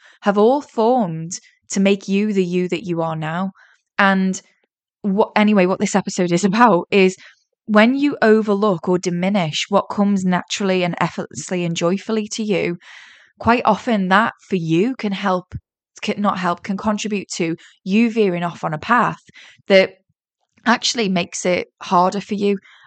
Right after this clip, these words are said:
and makes it feel like it should be harder for you, and therefore makes you feel like you're forcing and you're pushing and you're struggling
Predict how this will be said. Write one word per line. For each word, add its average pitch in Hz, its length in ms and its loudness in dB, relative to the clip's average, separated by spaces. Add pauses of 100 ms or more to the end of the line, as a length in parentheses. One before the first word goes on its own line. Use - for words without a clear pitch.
and 185 200 2
makes 180 240 -2
it - 100 -8
feel 185 260 0
like 180 200 -2
it - 80 -8
should 196 400 0
be 202 80 -2
harder 190 340 0
for 196 140 -10
you, 208 280 0 (380)
and 190 160 2
therefore 196 400 4
makes 185 300 -4
you 196 60 -6
feel 180 240 -4
like 175 140 -4
you're 170 140 -4
forcing 185 640 -2
and 170 140 -4
you're 165 100 0
pushing - 480 -2
and 170 140 -4
you're 165 120 -4
struggling 220 800 -2